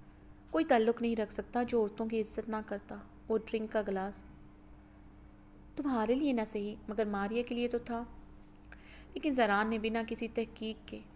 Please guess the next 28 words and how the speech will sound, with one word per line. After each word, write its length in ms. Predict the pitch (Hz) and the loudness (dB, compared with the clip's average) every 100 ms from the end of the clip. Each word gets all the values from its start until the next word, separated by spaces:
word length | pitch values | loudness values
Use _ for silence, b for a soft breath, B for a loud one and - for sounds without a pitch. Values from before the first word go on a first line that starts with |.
| - | -4
मुझ 140 | 226 226 | -4 0
पर 180 | 233 | 0
इल्ज़ाम 440 | 220 202 208 202 220 | 0 0 0 0 2
लगाकर 460 | 220 208 202 - 233 - B B B B | 0 -2 -4 -6 -12 -16 B B B B
मुझे 200 | - 320 | -4 -2
पार्टी 380 | 320 214 214 254 | 2 4 4 2
में 100 | 240 | 2
सबके 340 | 233 226 - | 0 -2 -2
सामने 340 | 240 220 214 233 | -2 -2 -2 -4
थप्पड़ 320 | - 226 - 233 226 - | -6 -6 -2 -2 -4 -4
मारकर 380 | 202 214 - - - - - | 0 0 -2 -10 -10 -10 0
मुंह 120 | 247 | 2
दिखाने 380 | 240 233 220 220 | 2 0 0 2
के 100 | 220 | -2
काबिल 360 | 226 208 208 220 | 0 0 0 0
नहीं 160 | 220 | -2
छोड़ा। 260 | 214 214 214 - - - - - - B B B B - | -4 -10 -10 -14 -16 -18 -18 -18 -18 B B B B 0
तुमने 240 | 311 294 | 4 6
भी 100 | 277 | 6
मुझ 160 | 262 247 | 6 4
पर 160 | - 233 | 2 0
यकीन 360 | 233 - 220 220 | 0 0 -2 0
नहीं 220 | 220 220 | 0 -2
किया। 240 | - 208 214 - - - - - - - | -4 -10 -10 -16 -16 -16 -18 -18 -8 0
मैं 80 | 254 | 2
बिल्कुल 340 | 226 - 240 | 2 2 2
अनजान 380 | 226 220 208 214 | 4 2 0 0
था। 180 | 220 | -4